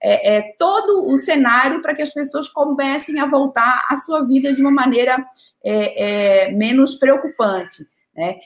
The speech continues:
E dentro desse cenário, eu vejo que é essencial que a gente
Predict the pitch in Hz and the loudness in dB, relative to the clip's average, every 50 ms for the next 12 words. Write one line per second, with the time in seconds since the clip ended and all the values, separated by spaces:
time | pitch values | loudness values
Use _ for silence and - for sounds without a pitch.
0 | - _ _ 254 285 269 262 269 339 415 466 508 480 453 403 370 277 262 247 240 | -20 _ _ -2 -2 2 2 0 0 0 -4 -2 -2 0 0 0 2 4 4 4
1 | 240 240 233 220 - 214 196 190 185 185 202 226 254 277 269 226 208 208 - 202 | 2 0 -4 -6 -4 -4 -4 -2 0 2 2 2 2 2 0 -2 -2 -2 -2 -4
2 | 254 233 254 277 320 302 320 277 - 302 302 262 269 262 254 240 - 285 349 - | -4 -4 -4 -6 -6 -6 -8 -8 -6 -2 -2 0 0 0 -2 -2 -2 -2 -2 -2
3 | - 370 349 - - - 254 220 214 226 254 302 294 240 214 220 - 269 269 269 | -4 -4 -4 -4 -2 -2 0 2 4 4 4 4 2 0 -4 -6 -4 -4 -2 0
4 | 285 277 294 294 302 | 0 -2 -2 -4 -8